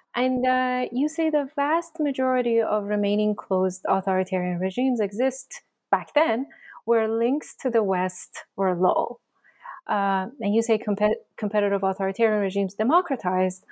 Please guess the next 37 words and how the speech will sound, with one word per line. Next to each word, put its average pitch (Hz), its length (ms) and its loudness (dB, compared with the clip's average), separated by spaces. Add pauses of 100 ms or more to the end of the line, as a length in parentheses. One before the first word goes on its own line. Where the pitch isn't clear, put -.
(260)
where 208 180 0
they 196 160 0
had 185 320 -2
connections 202 480 -2
to - 80 -4
the 156 120 -2
West. - 540 -2
But 269 120 0
you 294 140 0
say 294 460 -2 (300)
by 247 120 0
the 240 120 2
late 302 220 -2
two 320 120 -2
thousands, 220 640 -2 (480)
uh, 247 240 2
the 240 100 0
rise 254 200 0
of 254 120 -6
China 262 580 0
and 220 160 0
the 190 80 -2
reincarnation 208 760 0
of 180 140 -4
Russia 262 360 0
expanded 302 760 -2
autocratic 208 680 0
governments, 185 680 -2 (460)
uh, 214 300 -2 (160)
and 240 140 0
gave 311 160 -2
them 311 140 2
room 240 340 0
to 254 100 -6
maneuver 220 560 -2 (140)
vis-a-vis, 190 800 0
uh, 180 220 0